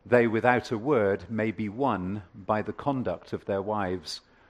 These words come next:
when they observe your chaste conduct accompanied by fear. Do not let your adornment be merely outward, arranging the hair, wearing gold, or putting on fine apparel. Rather, let it be the hidden person of the heart,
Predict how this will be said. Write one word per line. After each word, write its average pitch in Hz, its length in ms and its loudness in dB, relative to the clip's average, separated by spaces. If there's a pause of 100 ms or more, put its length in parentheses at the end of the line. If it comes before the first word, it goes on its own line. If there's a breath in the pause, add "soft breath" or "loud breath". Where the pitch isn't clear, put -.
(280 soft breath)
when 104 140 -4
they 107 140 2
observe 113 540 4
your 95 160 -6
chaste - 440 -4
conduct 104 520 -6
accompanied 117 640 -6
by 95 160 -6
fear. 92 460 -6 (580 soft breath)
Do 147 80 0
not 175 160 6
let 156 180 6
your 123 180 4
adornment 156 520 4
be 110 140 -2
merely 113 480 2
outward, 151 480 2 (600 soft breath)
arranging 120 520 0
the 85 80 -6
hair, 131 360 2
wearing 104 380 -2
gold, 123 440 2 (280)
or 95 140 -8
putting 120 280 -2
on 107 140 -2
fine 107 320 -2
apparel. 90 500 -10 (420 soft breath)
Rather, 143 280 8
let 156 160 10
it 123 220 2
be 156 260 8
the 117 160 0
hidden 127 460 0
person 123 560 -4
of 101 160 -8
the 101 60 -2
heart, 104 500 -4